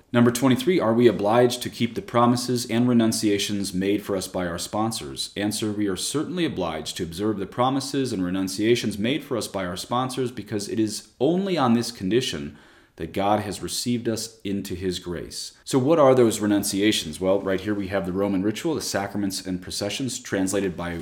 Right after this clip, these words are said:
Weller. And so Gemma's godparents are gonna answer this when the priest asks him. "Gemma, dost thou renounce Satan, sponsor or godparent?" "I do renounce him."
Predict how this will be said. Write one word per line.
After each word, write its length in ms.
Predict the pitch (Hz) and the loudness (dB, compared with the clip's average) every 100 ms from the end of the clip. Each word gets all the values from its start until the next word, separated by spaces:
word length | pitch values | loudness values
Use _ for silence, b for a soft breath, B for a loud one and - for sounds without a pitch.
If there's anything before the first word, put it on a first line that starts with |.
| 80 | -6
Weller. 360 | 90 101 143 - B B B B B | -2 0 0 -2 B B B B B
And 220 | 104 104 110 | 2 2 4
so 160 | 104 | 2
Gemma's 400 | 92 107 117 95 | 2 4 4 2
godparents 760 | - 107 131 - 95 101 107 - | 2 2 2 0 -4 -2 -2 -2
are 100 | 90 | -2
gonna 200 | 95 92 | 0 0
answer 280 | 98 98 95 | 0 -2 -2
this 180 | 95 | -2
when 100 | 95 | -2
the 60 | 90 | -4
priest 300 | - 104 101 | -2 -4 -2
asks 240 | 104 120 | -2 -4
him. 160 | 73 - b b b b b b b b _ _ - | -6 -12 b b b b b b b b _ _ 4
"Gemma, 440 | 131 170 98 - - | 6 6 4 0 -2
dost 500 | 113 107 139 - - | 2 4 4 0 0
thou 260 | 104 113 120 | 2 4 4
renounce 600 | 120 104 101 107 - - | 4 4 2 0 -2 -4
Satan, 520 | - 143 143 73 - _ _ | 0 2 0 -6 -14 _ _
sponsor 540 | - - 104 107 110 123 | -8 -2 2 2 2 0
or 100 | 107 | 0
godparent?" 680 | 92 107 143 - 85 64 - _ _ _ - | 0 0 0 -2 -6 -8 -16 _ _ _ 0
"I 140 | 104 | 0
do 260 | 92 110 131 | 4 4 6
renounce 500 | 135 117 131 160 - | 6 6 4 0 -2
him." 280 | 71 58 | -6 -10